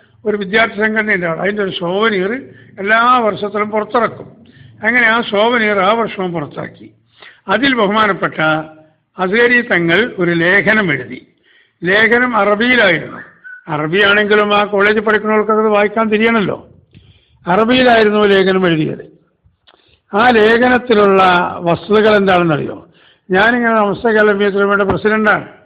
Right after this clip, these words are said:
എൻ്റെ കൂടെയുള്ളവരൊക്കെ തനി ജാഹിലീങ്ങളാണ്, അല്ലേ? ഇതിലെഴുതുകയാണ് ബഹുമാനപ്പെട്ട അസേരി തങ്ങൾ പച്ചയായി എഴുതിയ, ഇപ്പോഴും ആ സോവനീർ അത് കിട്ടും,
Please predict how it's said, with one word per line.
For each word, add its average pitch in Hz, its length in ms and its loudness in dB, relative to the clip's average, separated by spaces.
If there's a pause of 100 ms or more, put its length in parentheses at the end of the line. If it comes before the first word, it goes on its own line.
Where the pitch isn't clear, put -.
(480)
എൻ്റെ 247 220 2
കൂടെയുള്ളവരൊക്കെ 226 960 2
തനി 202 120 2
ജാഹിലീങ്ങളാണ്, 185 880 0
അല്ലേ? - 560 -20 (1000)
ഇതിലെഴുതുകയാണ് 208 760 2
ബഹുമാനപ്പെട്ട 202 560 -2
അസേരി 214 360 4
തങ്ങൾ 214 300 0
പച്ചയായി 214 460 0
എഴുതിയ, 214 280 4
ഇപ്പോഴും 214 360 2
ആ 220 60 4
സോവനീർ 226 640 -2 (340)
അത് 196 200 0
കിട്ടും, 214 540 0